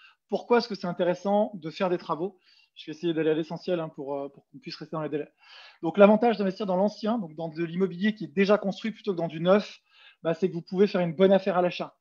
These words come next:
Euh, dans le neuf, globalement, vous allez toujours acheter au, au plus haut du marché, puisque les promoteurs vous font pas de cadeaux, c'est un, c'est un bien qui est déjà, euh, rénové, alors que acheter un bien avec travaux,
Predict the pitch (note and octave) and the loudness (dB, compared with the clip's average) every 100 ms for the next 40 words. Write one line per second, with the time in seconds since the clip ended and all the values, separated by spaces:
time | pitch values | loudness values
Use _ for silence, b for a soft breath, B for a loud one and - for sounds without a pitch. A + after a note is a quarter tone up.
0 | E3 D#3 E3+ F3 F3+ G#3 G3 E3 E3 F3 | -10 -4 -2 2 4 4 2 -8 -6 -4
1 | G3+ E3 D#3+ F#3+ F#3 F3 - G#3 G3 F3+ | -4 -4 -6 -6 -4 -4 -4 -2 -2 -2
2 | G3 F#3 F#3 A3+ A3 F#3+ F3+ - B3+ _ | -4 -6 -6 -10 -6 -2 -4 -4 -12 _
3 | _ _ _ - E3+ E3 F#3 F#3 G3 F#3+ | _ _ _ -8 -6 -4 0 2 6 4
4 | E3 - D#3+ E3+ F3 D#3 A#3 A3 D#3+ C#3+ | 2 -8 -6 -4 -4 -2 -2 -2 -6 -6
5 | C#3+ D3+ D3 E3 F3 C3+ D#3 E3+ E3+ E3+ | -8 -10 -8 -8 -8 -8 -2 2 2 0
6 | b b - D#3 D3+ E3+ A#3+ G3 - F#3+ | b b -8 -6 -2 4 6 6 4 -2
7 | - F#3+ F3+ G#3+ F#3+ F3+ F3+ G3 - G#3 | 0 -2 -2 -2 0 0 2 0 2 2
8 | G#3 - G3+ F3 G#3 | 2 -2 -4 -4 -6